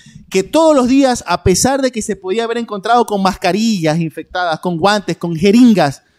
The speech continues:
en las fundas de basura y salió a recoger la basura, ese señor es más importante que todos los periodistas juntos. Fuimos importantes, claro, para, de cierta manera, informar al mundo lo que pasaba en este país, pero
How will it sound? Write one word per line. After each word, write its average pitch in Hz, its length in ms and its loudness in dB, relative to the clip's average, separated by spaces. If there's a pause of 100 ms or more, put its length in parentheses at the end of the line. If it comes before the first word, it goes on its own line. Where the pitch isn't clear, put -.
(120)
en 175 140 -2
las 175 100 -4
fundas 220 260 -2
de 202 60 2
basura 202 300 -2
y 190 60 -4
salió 196 260 0
a - 20 4
recoger 226 320 2
la 233 100 4
basura, 214 420 0 (500)
ese 233 240 2
señor 165 480 2 (400)
es 156 180 0
más 202 340 0
importante 175 520 -2
que 151 120 -14
todos 190 200 0
los 175 100 2
periodistas 147 400 2
juntos. - 480 -12 (640)
Fuimos 359 340 2
importantes, 254 540 -2
claro, 233 260 -4
para, 208 400 0 (400)
de 180 80 2
cierta 247 380 0
manera, 214 580 -2 (1040)
informar 202 580 2
al 220 140 -4
mundo 196 260 -2
lo 156 100 2
que 143 120 -4
pasaba 143 300 -2
en 139 60 0
este 127 200 -4
país, 120 320 -8
pero 170 440 0